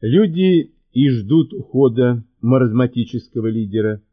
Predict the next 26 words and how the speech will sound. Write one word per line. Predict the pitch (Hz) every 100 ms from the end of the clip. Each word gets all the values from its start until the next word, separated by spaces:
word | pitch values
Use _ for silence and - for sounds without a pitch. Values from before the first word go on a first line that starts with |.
| _ _ _
ставшего | - 113 107 - 104
давно | 92 104 101 101
позором | 113 101 95 113 107 98
государства, | 104 110 98 101 98 _ 104 101 _ _ _ _ _
и | 123
в | 123
то | 240
же | 220
время | 208 220 208
боятся | 165 180 139 127 120 - 120
перемен, | 117 120 120 113 120 117 113 _ _ _ -
наученные | 104 120 147 190 - 175 175 170
своим | - 123 123 110
горьким | 90 139 156 - 156 -
историческим | 113 - 107 95 131 135 - - 120 -
опытом. | 90 - 87 - 80 _ _ _ _ _ _
У | 117
большинства | 113 135 - 127 104 - 117 165 208 196
нет | - 127 156 135
сомнений, | - 127 123 120 120 117 110 - _ _ _
что | - 120
преемником | 110 113 120 120 113 123 104
Брежнева | 98 131 165 175 151
станет | - - 127 127 -
Юрий | 110 131 139
Андропов, | 143 139 156 117 131